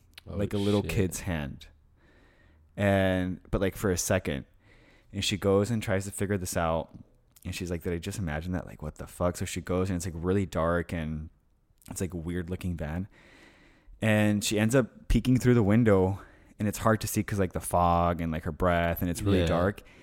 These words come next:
Speaker 2: And it ends up being actually that there's, like, a little girl in there in, like, a dog kennel. And
Speaker 1: Oh,
Speaker 2: she has, like, her
Speaker 1: shit.
Speaker 2: mouth, she has her mouth, um, uh, just kidding, I made this all up. <laughs> No, it's really true.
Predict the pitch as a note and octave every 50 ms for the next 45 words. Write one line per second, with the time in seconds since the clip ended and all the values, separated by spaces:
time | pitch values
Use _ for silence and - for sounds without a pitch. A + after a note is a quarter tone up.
0 | - _ _ _ - G2 G2+ G2 G2 F#2+ F#2+ F#2+ F#2+ F#2 F#2 F#2 F#2 F#2 - -
1 | _ _ _ _ _ - - _ _ _ _ _ _ _ _ _ _ _ _ _
2 | _ _ _ - G2+ A#2 A#2 A#2+ C#3+ D3+ G#2 E2+ A2 G#2 G#2 G2+ F#2 F#2 - -
3 | - - F2+ F2 E2+ E2 E2 E2+ E2 D#2 F2+ F2+ E2+ E2+ E2 D#2+ - F2 F2+ F2+
4 | F2 G2 - G2 E2+ F#2 F2+ F2+ D#2 - E2 F2 F2+ F2 E2+ E2 E2 D#2+ D#2+ D#2
5 | D#2+ D#2 D#2+ D2 - D2+ D#2 D#2 - - F#2+ G2+ A2 A#2 C3 C#3 - _ _ _
6 | _ G2 F#2+ F#2 F#2 G2 F#2+ G2+ G2+ - - G#2 F#2 F#2 F#2 F2 F2+ F#2 F#2+ F2+
7 | - - - G2+ - - G#2+ G2 G2 - - - A2 G2 F2+ D#2+ E2 F2 E2+ -
8 | - - - C#2 B1 A1+ G1+ A#1 - - - - - - - - - - - -
9 | - - - F2+ E2+ D2+ C#2+ G1+ - - G2 - F#2+ - - - F2 D#2+ E2 D#2+
10 | D#2+ D#2 D#2 D2+ E2 - - - - - - - - _ _ _ _ - - -
11 | - - - - - - - - - - - - - _ _ _ - G#2+ B2 B2+
12 | B2 - B2+ A#2+ A2+ G#2+ - - G#2+ G#2+